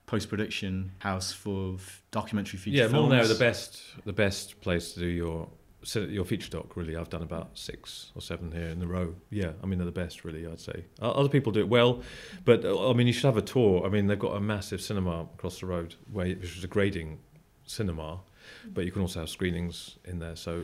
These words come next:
Speaker 1: So do you work for them, or are you, are you
Speaker 2: No, I'm
Speaker 1: working
Speaker 2: free-, I'm
Speaker 1: here?
Speaker 2: freelance, yeah.
Speaker 1: You're freelance, so you rent this place?
Speaker 2: Yeah, I'm actually working at home tomorrow.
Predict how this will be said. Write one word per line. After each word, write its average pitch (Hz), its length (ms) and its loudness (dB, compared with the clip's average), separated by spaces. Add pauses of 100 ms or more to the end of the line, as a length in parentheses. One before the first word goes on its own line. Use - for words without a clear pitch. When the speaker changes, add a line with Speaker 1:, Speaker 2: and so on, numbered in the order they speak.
(120)
Speaker 1:
So - 180 0
do 120 80 2
you 135 140 4
work 131 300 4
for 127 100 -8
them, 110 240 2
or 107 120 0
are - 20 -2
you, 107 320 -2
are 113 40 -4
you 104 220 0
Speaker 2:
No, 101 120 6
I'm 107 80 10
Speaker 1:
working 107 120 4
Speaker 2:
free-, 107 160 6
I'm 101 60 2
Speaker 1:
here? 104 140 4
Speaker 2:
freelance, 87 480 2
yeah. - 80 -2
Speaker 1:
You're 110 80 0
freelance, 101 500 -2
so 120 80 -2
you 110 120 0
rent 110 260 0
this 90 220 -8
place? 101 300 -10
Speaker 2:
Yeah, 107 180 6
I'm 101 120 4
actually 123 220 4
working 104 180 2
at 90 80 -6
home 101 180 0
tomorrow. 90 400 -2